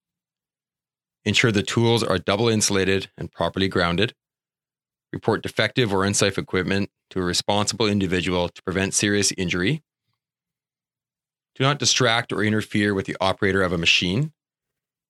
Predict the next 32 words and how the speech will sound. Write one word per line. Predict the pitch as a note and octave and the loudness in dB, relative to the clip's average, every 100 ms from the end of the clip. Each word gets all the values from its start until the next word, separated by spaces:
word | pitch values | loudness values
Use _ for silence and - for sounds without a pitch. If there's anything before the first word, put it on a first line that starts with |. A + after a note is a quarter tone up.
| _ _ | _ _
Ensure | A2 - B2+ | 0 2 0
cords | - A#2+ B2 B2+ | 0 0 2 0
to | - | -2
electrically | A2 G#2 - - G#2 | 0 0 -2 -4 -2
powered | - G2+ F#2+ | 0 0 0
tools | - F#2+ G#2 | -2 0 0
are | - G2 | 0 0
in | F2+ | 0
good | - G2+ | -2 -2
condition, | A#2+ F#2+ F2 G2+ A2+ D3 - | 0 0 2 2 0 -2 -6
with | - - | -8 -2
no | F#2 G#2+ | -2 -2
frayed | - A2 E2+ - | 0 0 0 0
parts | F2+ F#2 - - C#3 | 0 0 -2 -4 -4
or | F2+ - | -10 -4
bare | F2+ G2+ | 0 2
wires | F2+ F2+ G#2 | 2 2 2
showing. | - D#2+ F2 D3 - _ _ _ _ _ - _ _ - | 0 0 -2 -4 -8 _ _ _ _ _ -20 _ _ -2
Make | A2 G#2+ | 0 2
sure | C#3 C3+ | 2 2
all | A2+ A#2+ | 2 0
guards | G#2+ G#2 G2+ A2+ - | 2 2 2 2 0
on | A2 A2+ | 0 0
tools, | - F#2 F#2 G2 | 0 0 0 0
such | G2+ | -2
as | F#2 | 0
saws | - - G2 G2 G#2+ - | 2 2 4 4 2 0
and | G2+ | -2
grinders, | F#2+ F#2 F2+ F#2+ G#2 | 0 0 0 0 0
are | E2+ D#2+ | 0 0
in | G#2 A#2 | 0 -2
place, | - F#2 A2+ - | 0 0 0 -2